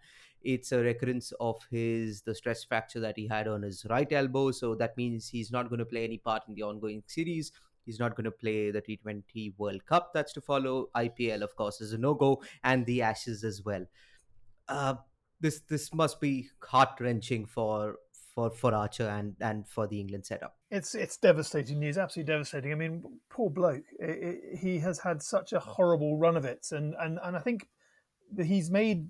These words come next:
Speaker 2: he's made the game look so effortless in his brief and spectacular time at the top that, that people have, um, probably underestimated the stresses and strains that, that go into what he does. I mean,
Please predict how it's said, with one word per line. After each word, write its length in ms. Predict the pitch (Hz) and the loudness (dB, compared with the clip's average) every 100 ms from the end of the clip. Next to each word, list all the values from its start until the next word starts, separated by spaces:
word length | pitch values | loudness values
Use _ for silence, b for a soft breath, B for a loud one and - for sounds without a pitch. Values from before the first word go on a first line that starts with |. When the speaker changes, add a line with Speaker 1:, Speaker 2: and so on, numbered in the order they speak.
| _ | _
Speaker 2:
he's 220 | 190 165 | -2 2
made 220 | 196 226 | 2 2
the 60 | 185 | 2
game 240 | 180 170 | 2 4
look 160 | 170 - | 0 -2
so 220 | - 175 - | 2 2 2
effortless 640 | - - 139 127 - - - | -8 -12 -12 -8 -8 -10 -4
in 300 | 165 151 156 | -2 0 -2
his 260 | 170 160 139 | 0 0 0
brief 380 | - 165 147 - | 0 0 0 -2
and 160 | 143 | -4
spectacular 720 | - 156 - 165 - 139 135 | -2 -4 -2 -8 -6 0 0
time 500 | 135 - 190 151 131 - _ _ _ | 0 -2 0 0 -4 -8 _ _ _
at 60 | - | -14
the 80 | 156 | 0
top 340 | 190 151 - | 4 4 4
that, 200 | 180 170 170 b b b _ | 4 4 4 b b b _
that 200 | 180 180 | 0 2
people 300 | 208 185 185 | 2 4 6
have, 260 | 170 151 151 | 6 4 6
um, 420 | 165 160 160 160 | 6 6 0 -4
probably 800 | - - 202 170 165 160 151 139 - _ _ _ | 0 6 6 6 6 6 2 0 -6 _ _ _
underestimated 800 | 196 180 165 160 156 180 160 160 151 | 6 8 8 6 4 2 2 2 -4
the 60 | |
stresses 440 | - - 175 175 147 | -4 0 0 0 -4
and 100 | 147 | -2
strains 440 | - 165 147 131 | 4 4 4 0
that, 200 | 151 160 | -4 -4
that 220 | 165 160 | -4 -2
go 180 | 165 143 | 2 4
into 300 | 156 165 147 | 4 2 -2
what 160 | 127 123 | -4 -6
he 80 | 123 | -4
does. 320 | 123 110 127 | -2 -2 -4
I 40 | |
mean, 220 | 160 160 | -2 -4